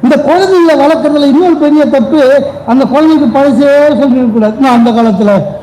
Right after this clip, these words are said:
செருப்பு கூட இல்லாம இருந்தேன்." இதெல்லாமே ஒரு கேள்வி. நீ செருப்பு இல்லாம அங்க என்ன பாதுகாப்பு? ஆனந்தே தான் போவோம். சரி, ஓகே. ஆ, இப்ப ட-, இப்ப பஸ்ல ஏறலன்னா சீட்டே கொடுக்க மாட்டாங்க ஸ்கூல்ல.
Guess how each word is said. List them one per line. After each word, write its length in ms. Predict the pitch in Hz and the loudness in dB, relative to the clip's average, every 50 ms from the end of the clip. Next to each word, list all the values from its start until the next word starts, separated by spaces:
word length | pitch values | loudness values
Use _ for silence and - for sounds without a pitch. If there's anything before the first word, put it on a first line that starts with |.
| - - - - - - - - - - - - - - - - - - | -18 -18 -20 -20 -20 -20 -20 -20 -20 -20 -20 -20 -20 -20 -20 -20 -10 -4
செருப்பு 300 | - 277 269 226 220 240 | -2 0 0 0 0 0
கூட 160 | 220 226 226 | 0 2 2
இல்லாம 340 | 220 214 214 208 208 202 196 | 2 2 2 2 2 2 2
இருந்தேன்." 320 | 190 185 185 190 185 160 - - - - - - - - - | 2 2 2 2 0 -2 -4 -8 -14 -18 -20 -20 -20 -8 -6
இதெல்லாமே 500 | 170 165 180 180 196 226 277 302 311 311 | -4 -2 0 0 2 2 2 2 2 2
ஒரு 180 | 294 269 233 180 | 2 2 0 0
கேள்வி. 400 | 226 269 262 240 233 247 233 180 | 0 0 0 0 0 0 0 0
நீ 180 | 175 240 269 233 | 0 0 0 0
செருப்பு 280 | - 233 240 247 214 | 0 0 0 0 0
இல்லாம 260 | 226 214 220 233 226 | 0 0 0 0 0
அங்க 140 | 208 190 190 | 0 2 2
என்ன 180 | 190 208 220 190 | 2 2 0 0
பாதுகாப்பு? 500 | - 180 160 160 147 143 139 131 - - - - - - - - - - - - - - _ _ _ _ | -2 -4 -4 -4 -6 -8 -10 -12 -14 -16 -20 -20 -20 -20 -20 -20 -20 -20 -20 -20 -20 -20 _ _ _ _
ஆனந்தே 360 | - 254 262 240 233 240 226 | -4 -2 -2 0 0 0 0
தான் 180 | 220 233 220 190 | 0 0 0 -2
போவோம். 220 | 202 196 190 190 | -2 -2 -2 -2
சரி, 200 | - 202 208 196 | 0 0 0 2
ஓகே. 720 | 202 196 208 196 190 202 175 160 185 196 202 202 196 190 214 | 2 2 2 0 0 0 0 0 -2 -2 -2 -2 0 0 0
ஆ, 40 | 190 147 135 - - - - - - - - - | 0 -2 -4 -6 -10 -16 -20 -20 -20 -14 -6 -2
இப்ப 240 | 185 190 185 247 214 | -2 0 0 0 0
ட-, 360 | 220 226 214 214 208 - - | 0 0 -2 -2 -4 -4 -4
இப்ப 260 | 214 208 190 233 220 | -4 -2 -2 -2 -2
பஸ்ல 480 | 202 180 170 196 226 170 247 302 294 277 | -2 -2 0 -2 -2 0 0 0 2 2
ஏறலன்னா 520 | 277 269 269 262 262 269 294 285 262 226 | 0 0 0 0 0 0 0 0 0 -2
சீட்டே 280 | - 285 294 294 294 262 | -2 -2 0 0 0 -2
கொடுக்க 260 | 247 240 233 226 220 | -2 -2 -2 0 0
மாட்டாங்க 220 | 196 180 180 185 - - | 0 -2 -2 -4 -4 -4
ஸ்கூல்ல. 200 | 226 214 190 156 | -4 -2 -2 -2